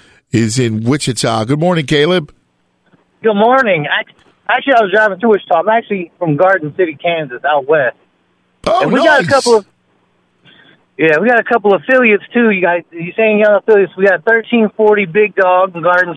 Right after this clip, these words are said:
Speaker 2: City, and then we got fifteen fifty, uh, Hound Sports in Dodge City. So you guys are well represented out here.
Speaker 1: I love it. I love it. Now,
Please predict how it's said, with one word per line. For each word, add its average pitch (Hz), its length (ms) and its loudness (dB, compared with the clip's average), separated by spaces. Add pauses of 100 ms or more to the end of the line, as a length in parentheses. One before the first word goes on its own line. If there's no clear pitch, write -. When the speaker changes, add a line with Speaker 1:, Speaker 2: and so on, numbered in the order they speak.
Speaker 2:
City, 185 280 0
and 185 100 -2
then 185 100 0
we 185 80 -2
got 175 200 -4
fifteen 208 520 -2
fifty, 196 500 -2 (580)
uh, 156 360 2
Hound 190 360 0
Sports 175 400 0 (320)
in 156 160 -4
Dodge 170 360 0
City. 117 320 -2
So 127 220 0 (760)
you 175 120 -2
guys 185 140 0
are 170 60 0
well 185 180 2
represented 160 480 0
out 120 200 0
here. 117 200 -4 (160)
Speaker 1:
I 151 180 0
love 160 340 0
it. 101 80 -2
I 117 140 0
love 151 240 0
it. 110 60 -2
Now, 123 200 -2